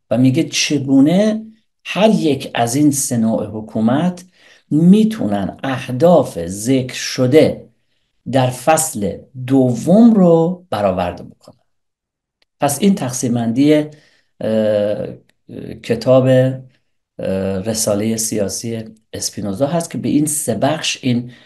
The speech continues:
اه، شش فصل رو می‌تونیم تقسیم بکنیم.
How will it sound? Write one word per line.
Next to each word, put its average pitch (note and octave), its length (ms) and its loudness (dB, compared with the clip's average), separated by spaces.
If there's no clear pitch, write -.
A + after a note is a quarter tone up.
اه، F#2+ 320 -2
شش - 460 -4
فصل C#3+ 520 -2
رو C3+ 140 -2
می‌تونیم B2 680 -2
تقسیم A#2+ 840 -4
بکنیم. - 360 -8